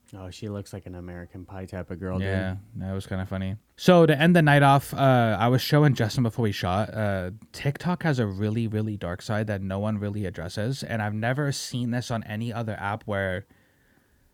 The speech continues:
Speaker 2: you're scrolling on, like, your F Y P, you know, like, the regular side of TikTok.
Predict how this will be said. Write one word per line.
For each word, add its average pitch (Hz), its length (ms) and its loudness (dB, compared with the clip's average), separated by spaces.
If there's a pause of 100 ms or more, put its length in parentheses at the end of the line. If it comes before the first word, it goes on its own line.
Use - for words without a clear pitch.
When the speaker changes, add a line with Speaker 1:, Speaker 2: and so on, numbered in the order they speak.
Speaker 2:
you're 127 120 2
scrolling 156 460 2
on, 151 140 2
like, 143 180 2
your 131 100 2
F 117 220 -2
Y 113 140 0
P, 123 340 -4 (1600)
you 135 100 0
know, 120 140 4
like, 110 260 -2
the 110 120 -4
regular 107 360 -2
side 113 240 0
of 110 100 0
TikTok. 127 420 -2